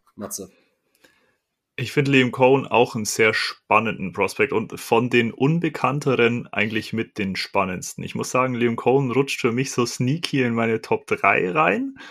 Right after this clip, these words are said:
Speaker 2: würde ich sagen, so an drei, vier. Zwanzig einundzwanzig,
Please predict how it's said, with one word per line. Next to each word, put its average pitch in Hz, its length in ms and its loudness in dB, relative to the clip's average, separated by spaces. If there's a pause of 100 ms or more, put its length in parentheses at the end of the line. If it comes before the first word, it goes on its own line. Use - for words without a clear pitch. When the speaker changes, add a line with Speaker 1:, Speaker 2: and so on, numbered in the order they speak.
(160)
Speaker 2:
würde 143 180 2
ich 165 80 -2
sagen, 160 220 0
so 143 180 0
an 123 180 -2
drei, 117 440 0
vier. 185 520 -2 (1300)
Zwanzig 175 420 2
einundzwanzig, 160 540 0